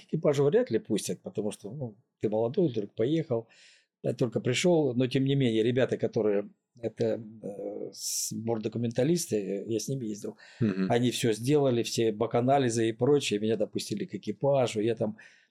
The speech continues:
Speaker 1: каким-то блеющим голосом Кизиму Соловьевым рассказывал, как они должны репортаж делать, что
Speaker 2: Мгм.
Speaker 1: снять, что мы им там мультики какие-то пришлем по перестыковке, по перелету. Это был интересный опыт, совершенно удивительно. Вот такое первое.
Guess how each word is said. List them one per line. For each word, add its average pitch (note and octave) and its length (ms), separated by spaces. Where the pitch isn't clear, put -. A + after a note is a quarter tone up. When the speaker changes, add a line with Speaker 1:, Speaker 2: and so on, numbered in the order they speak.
Speaker 1:
каким-то A2 380
блеющим A2 400
голосом G#2+ 440
Кизиму A2 400
Соловьевым G#2+ 500
рассказывал, G2+ 420
как - 180
они G2 120
должны F#2+ 280
репортаж A2+ 600
делать, A2 320
что A#2+ 140
Speaker 2:
Мгм. G#2+ 40
Speaker 1:
снять, C3+ 560
что - 200
мы A2 160
им G2 80
там F#2+ 160
мультики C#3 540
какие-то A2+ 260
пришлем A2+ 480
по G#2 100
перестыковке, A#2 760
по G2+ 100
перелету. A2+ 500
Это D#3 140
был D3+ 160
интересный B2+ 460
опыт, F2 260
совершенно A2 400
удивительно. A2 520
Вот A2 140
такое G#2+ 300
первое. F#2+ 500